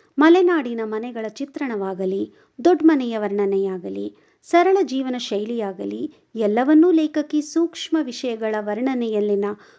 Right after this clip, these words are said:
ಆಸಕ್ತಿ ಮತ್ತು ಪ್ರಬುದ್ಧತೆಯನ್ನು ಪ್ರಕಟಿಸುತ್ತಾರೆ. ರಾಧಮ್ಮನವರ ಭಯ, ಸೋದರ ಮಾವ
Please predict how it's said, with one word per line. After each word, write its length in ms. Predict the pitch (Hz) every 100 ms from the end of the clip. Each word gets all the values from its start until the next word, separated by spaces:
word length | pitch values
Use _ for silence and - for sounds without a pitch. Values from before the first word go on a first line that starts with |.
| _
ಆಸಕ್ತಿ 600 | 233 262 269 269 277 240
ಮತ್ತು 320 | 240 214 - 220
ಪ್ರಬುದ್ಧತೆಯನ್ನು 960 | - 208 269 269 247 233 208 196 196
ಪ್ರಕಟಿಸುತ್ತಾರೆ. 840 | 208 202 196 202 - 185 180 190 285 _ _ _ _ _ _ _ _ _ -
ರಾಧಮ್ಮನವರ 840 | 269 311 359 403 381 285 254 240 240
ಭಯ, 340 | 202 202 202 196 - _ _
ಸೋದರ 380 | - 330 320 320
ಮಾವ 260 | 285 269